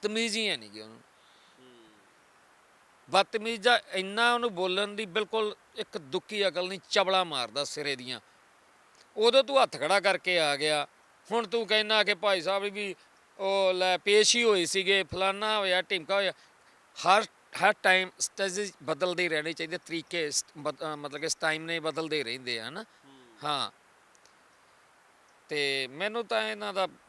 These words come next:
Speaker 1: ਇਹਦਾ ਤਾਂ ਮਾੜਾ ਹੀ ਹਾਲ ਹੈ, ਅਕਾਲੀਆਂ ਦਾ ਤਾਂ ਇੱਥੇ ਕੋਈ ਗੱਲਬਾਤ ਹੀ ਹੈ ਨਹੀਂ ਗੀ।
Speaker 2: ਵਲਟੋਹਾ ਕਹਿੰਦੇ, ਕਹਿੰਦੇ ਕਿ ਜਿਹੜੀ ਜੇਲ੍ਹ ਅੰਮ੍ਰਿਤਪਾਲ ਭੁਗਤ ਰਿਹਾ ਹੈ, ਉੱਥੇ ਹਰ ਸਹੂਲਤ ਉਹਨੂੰ ਮਿਲ ਰਹੀ, ਤੇ ਆਹ ਜੇਲ੍ਹ ਤਾਂ ਕਹਿੰਦਾ ਮੈਂ ਦੋ ਸਾਲ ਕੱਢ ਲਾਂ।
Speaker 1: ਨਹੀਂ,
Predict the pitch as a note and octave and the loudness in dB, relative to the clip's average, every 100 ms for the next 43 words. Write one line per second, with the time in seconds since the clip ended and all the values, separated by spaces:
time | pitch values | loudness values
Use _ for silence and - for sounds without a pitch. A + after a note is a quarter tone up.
0 | - E3 E3 E3 D#3 C#3 B2+ C3 C3+ C3 | -12 -8 -6 -4 -6 -4 -2 -2 -4 -6
1 | - D3+ D3+ D3+ D3 C#3+ C3+ C#3 C#3+ B2 | -6 -6 -6 -6 -6 -6 -10 -14 -10 -8
2 | A2+ A#2 C#3 D3 C#3 C3+ C#3+ D3 D3+ D3+ | -8 -6 -8 -8 -12 -12 -14 -8 -2 0
3 | D#3+ D3+ D3 D#3+ D#3 D#3+ F3 F#3 C#3 D3+ | 0 -2 -4 -6 -6 -8 -10 -10 -8 -6
4 | D#3+ E3 D#3 C#3+ C#3+ D#3 - D3+ C#3 D3+ | -6 -6 -4 -4 -6 -8 -8 -8 -6 -10
5 | D3 C3 A#2+ A#2 A2+ A2 _ _ - D#3 | -12 -8 -8 -8 -12 -12 _ _ -14 -12
6 | - E3+ D3+ F3 - F3+ D#3 C#3+ C#3+ C#3+ | -12 -8 -6 -6 -8 -12 -12 -12 -10 -8
7 | C3 A2+ A#2 C3+ B2+ _ _ _ _ _ | -8 -6 -10 -10 -16 _ _ _ _ _
8 | - C#3+ - C#3+ F3 F3 F3 F3+ F3+ E3+ | -10 -8 -6 0 0 0 -2 -4 -4 -4
9 | C3+ C3 A#2 - C#3+ C#3+ C3+ C#3 C#3 - | -4 -6 -8 -8 -8 -6 -8 -10 -18 -20
10 | - - C3 E3+ G3+ E3+ B2+ | -20 -18 -2 4 6 6 4